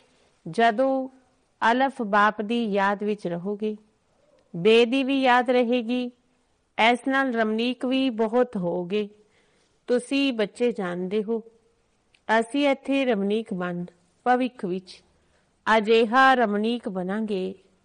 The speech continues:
ਇੱਥੋਂ ਦੀ ਪੜ੍ਹਾਈ ਹੀ ਅਮਰਪੁਰੀ ਵਿੱਚ ਲੈ ਜਾਂਦੀ ਹੈ। ਇਹ ਸੱਚਾ ਬਾਬਾ ਤੁਹਾਨੂੰ ਸੱਚੀ ਕਮਾਈ ਕਰਾ ਰਹੇ ਨੇ।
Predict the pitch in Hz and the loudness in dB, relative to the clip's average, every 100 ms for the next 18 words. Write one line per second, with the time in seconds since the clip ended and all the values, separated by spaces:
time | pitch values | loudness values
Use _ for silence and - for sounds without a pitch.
0 | _ _ _ _ - 220 220 262 254 269 | _ _ _ _ 0 0 0 -2 0 -2
1 | 254 262 262 247 247 247 262 262 262 _ | 0 4 4 4 0 0 0 -2 -6 _
2 | _ _ - 233 254 262 208 196 202 220 | _ _ -2 0 2 0 -2 -6 -4 -8
3 | - 196 185 185 185 190 208 220 214 _ | -6 -6 -6 -6 -6 -6 -6 -6 -8 _
4 | _ _ _ _ _ _ _ 247 269 - | _ _ _ _ _ _ _ 2 2 2
5 | 226 - - 269 269 214 180 175 202 190 | -2 -4 0 4 4 4 0 0 -2 -4
6 | _ _ _ _ _ _ _ _ 233 233 | _ _ _ _ _ _ _ _ 0 4
7 | 240 254 262 - 240 - - 277 269 254 | 4 4 0 0 -2 -2 -2 -2 0 0
8 | 247 247 254 269 254 247 208 170 196 196 | 2 2 0 -2 -2 0 -2 -4 -4 -4
9 | 185 | -8